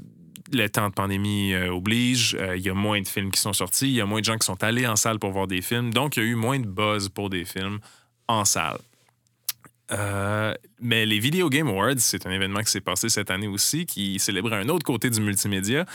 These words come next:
Et, euh, ben, les Video Game Awards, en deux mille vingt, ont eu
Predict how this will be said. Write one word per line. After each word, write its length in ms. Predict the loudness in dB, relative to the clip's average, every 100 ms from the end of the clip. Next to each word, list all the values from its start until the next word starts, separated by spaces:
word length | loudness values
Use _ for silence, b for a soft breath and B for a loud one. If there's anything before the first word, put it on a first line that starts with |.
| B B B B
Et, 400 | 2 4 4 2 2
euh, 380 | 2 2 2 2
ben, 160 | 0
les 60 | 2
Video 260 | 2 2
Game 220 | 2 2 4
Awards, 500 | 4 2 2 0 -4 -2
en 180 | 0 2
deux 160 | 2
mille 220 | 2 0 0
vingt, 260 | 0 0 -2 _ _
ont 180 | -2 0
eu 280 | 2 0